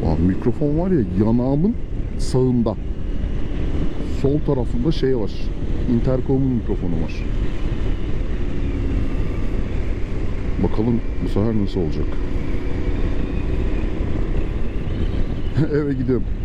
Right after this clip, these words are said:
Bilgisayarı takıyorum. Seyrediyorum, seyrediyorum. Bilgisayarda ne kadar seyredersem seyredeyim, televizyona takıp seyrettiğim andaki, e, şeyi, doğru referansı vermiyor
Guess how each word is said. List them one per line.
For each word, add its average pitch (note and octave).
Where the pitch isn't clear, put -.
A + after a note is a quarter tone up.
Bilgisayarı G2
takıyorum. F#2+
Seyrediyorum, B2+
seyrediyorum. A#2+
Bilgisayarda F3+
ne C#3
kadar C3+
seyredersem A2
seyredeyim, F#2
televizyona A#2
takıp A#2+
seyrettiğim B2
andaki, A#2+
e, G#2+
şeyi, B2
doğru B2
referansı B2
vermiyor G2